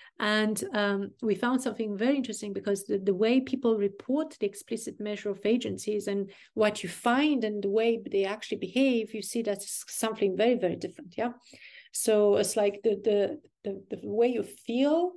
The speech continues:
a phenomena then, and actually how your body behaves in a certain way, uh, in, in a certain context is something very, very different. So hence the importance to actually have different methodologies. And then you have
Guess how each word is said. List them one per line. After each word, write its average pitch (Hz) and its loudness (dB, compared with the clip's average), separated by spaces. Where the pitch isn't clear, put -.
a 254 -4
phenomena 302 0
then, 220 0
and 202 -2
actually 226 -2
how 214 4
your 208 2
body 214 2
behaves 226 2
in 240 -4
a 233 -6
certain 233 -4
way, 202 2
uh, 196 -8
in, 196 -4
in 202 -2
a 190 -2
certain 202 -2
context 226 -2
is 180 -4
something 196 -4
very, 196 4
very 185 2
different. 180 -10
So 185 0
hence 240 0
the 214 -2
importance 208 -4
to 196 0
actually 202 -4
have 190 -8
different 226 -2
methodologies. 190 2
And 202 0
then 277 4
you 311 4
have 240 2